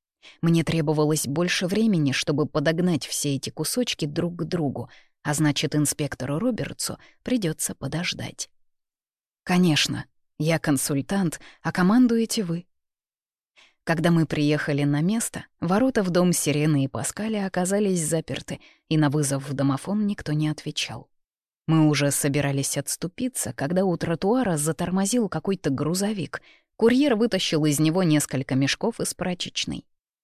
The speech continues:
Он кивнул нам, набирая код, и когда ворота открылись, никак не отреагировал на то, что мы пошли вслед за ним. Так мы проследовали к главному входу, по коридору, вверх по лестнице,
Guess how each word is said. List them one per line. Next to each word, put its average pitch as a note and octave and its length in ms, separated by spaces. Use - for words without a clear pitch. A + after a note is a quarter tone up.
Он D3+ 300
кивнул D#3 520
нам, G#3 280
набирая F3 480
код, - 360
и F3 100
когда G3+ 300
ворота F3 400
открылись, G3 640
никак A3+ 340
не C4 140
отреагировал F#3 840
на C#3 160
то, C#4+ 280
что - 240
мы F3 160
пошли G#3 400
вслед D#3 400
за D#3+ 160
ним. C#3 320
Так D#3 220
мы D3+ 180
проследовали D3 760
к C3 60
главному D3 560
входу, D3 480
по D3+ 120
коридору, C#3+ 680
вверх D#3 440
по C#3 120
лестнице, D3+ 640